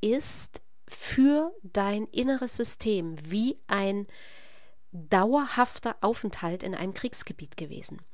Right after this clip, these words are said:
Durch das ständige Auf und Ab, das Gaslighting, die Wutausbrüche vielleicht, die Aggression, das Schweigen, den plötzlichen Liebesentzug, die Diskussion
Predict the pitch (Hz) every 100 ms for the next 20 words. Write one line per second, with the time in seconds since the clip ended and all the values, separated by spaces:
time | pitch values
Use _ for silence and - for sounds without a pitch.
0 | - - - 180 214 320 320 - 202 -
1 | - 277 285 269 - 214 - 220 - 185
2 | - - 214 - - 214 - 165 147 -
3 | - - - - - - - 226 226 226
4 | - - 175 175 277 - 185 - - 156
5 | 151 - 156 - 156 - - 196 208 -
6 | - 277 196 156 - - - - - -
7 | - - - 208 202 - - - 214 226
8 | 233 220 170 - - 214 208 214 - 240
9 | - 247 - 220 240 226 - 180 - -
10 | 151 - - - - - - - - 226
11 | 226 226 226 - - - - - - 185
12 | 247 - 262 - - 269 220 156 151